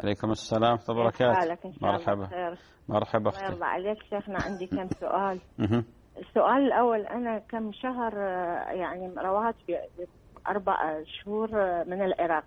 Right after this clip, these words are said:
Speaker 2: تجي عندي معاش، يجي من العراق.
Speaker 1: مم.
Speaker 2: فأربع شهور حجبوها الرواتب، فاتصلت عليهم وراجعناهم وشي، قال: "هذا أبو الحاسبة ما أطلق رواتبك إذا ما تعطيني كم ورقة يعني".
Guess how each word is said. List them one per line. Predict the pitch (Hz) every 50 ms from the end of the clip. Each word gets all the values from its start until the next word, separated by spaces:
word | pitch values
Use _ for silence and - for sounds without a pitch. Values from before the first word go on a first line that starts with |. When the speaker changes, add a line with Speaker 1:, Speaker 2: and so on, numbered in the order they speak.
| - _
Speaker 2:
تجي | 185 170 - 170 -
عندي | - 170 175 165 175 180
معاش، | 170 170 - - 190 185 170 165 - -
يجي | 214 190 175 202
من | 220 220
العراق. | 214 202 - - 156 143 147 156 151 - - - - - _ - -
Speaker 1:
مم. | 127 117 110 98 92 -
Speaker 2:
فأربع | - 214 - - 269 302 302 247 269 - -
شهور | - - - 254 269 269
حجبوها | - - 269 254 208 226 220 277 302 240 247
الرواتب، | 214 202 202 196 190 180 175 180 175 - 190 196 202 - _ - - - - - -
فاتصلت | 233 220 - - 233 - - 277 285 294 294 -
عليهم | - - 208 214 220 214 202 202 208 202 202
وراجعناهم | 208 202 214 226 233 226 - 233 - - 220 214 208 202 202 190 208 208
وشي، | 214 208 - - 226 247 277 294 - - - - - - - - - -
قال: | 226 226 220 208 196 175 135 165 - -
"هذا | - 196 208 226 220 202 -
أبو | - 196 202
الحاسبة | 196 196 - 214 214 220 220 - 247 240 220 247
ما | 240 233 226 240 233 -
أطلق | 233 - 233 220 220 - 220
رواتبك | 220 226 240 247 262 - - - 285 294 - - - -
إذا | 208 190 190 190
ما | 196 208 220 240 254 262 269 - - 143 - -
تعطيني | 165 - - - - 220 240 269 277 294 311 285 269 247 214 185 170 120 107 104 - - - -
كم | - 214 214 202
ورقة | 190 202 208 208 196 185 - - 127
يعني". | 147 - - - 302 330 320